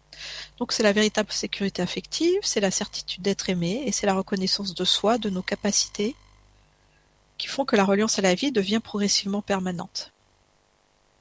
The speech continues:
Hein ? Mais c'est un choix à faire, c'est vraiment une décision importante à prendre, d'investir dans cette éternité, d'investir dans cet amour.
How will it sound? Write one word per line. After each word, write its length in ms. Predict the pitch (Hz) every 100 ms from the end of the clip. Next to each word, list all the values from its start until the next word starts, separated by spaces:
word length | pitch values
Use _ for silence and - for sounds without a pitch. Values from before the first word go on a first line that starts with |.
| _ _ _ - 247
Hein ? 60 | - _ - - - 214
Mais 60 |
c'est 140 | - 220
un 60 |
choix 240 | - 349 311
à 60 |
faire, 360 | - 302 277 214
c'est 140 | -
vraiment 200 | 214 285
une 120 | 247
décision 400 | 202 214 208 208
importante 480 | 214 196 - 269 254
à 80 | 196
prendre, 460 | - 247 277 170 - _ - - _ -
d'investir 520 | 202 202 - 262 247
dans 100 | 196
cette 240 | - 202
éternité, 600 | 202 - 185 180 - 285 220
d'investir 440 | 180 175 - 220
dans 140 | 190
cet 260 | - 190 -
amour. 460 | 185 269 311 -